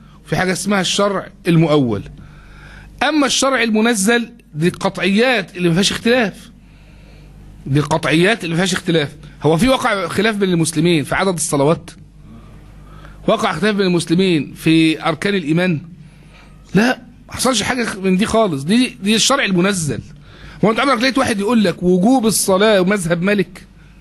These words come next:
وجوب الصلاة ده دين الإسلام مش مذهب. تحريم الخمر ده دين الإسلام، تحريم الربا ده دين الإسلام.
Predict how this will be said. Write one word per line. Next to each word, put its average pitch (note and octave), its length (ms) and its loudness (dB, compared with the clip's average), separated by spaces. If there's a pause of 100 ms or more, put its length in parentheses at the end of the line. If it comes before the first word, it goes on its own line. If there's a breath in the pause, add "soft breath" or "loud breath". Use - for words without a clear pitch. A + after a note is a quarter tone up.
(480 loud breath)
وجوب A#3 200 4
الصلاة C4 280 2
ده B3 120 2
دين B3+ 200 2
الإسلام G#3+ 460 0
مش E3 160 -2
مذهب. F#3+ 340 -2 (760 loud breath)
تحريم G#3+ 320 0
الخمر B3+ 340 0
ده G#3+ 120 2
دين A#3+ 180 0
الإسلام، G#3+ 420 0
تحريم G3 280 0
الربا A#3 200 4
ده A3 60 4
دين A3 140 -2
الإسلام. F#3+ 460 0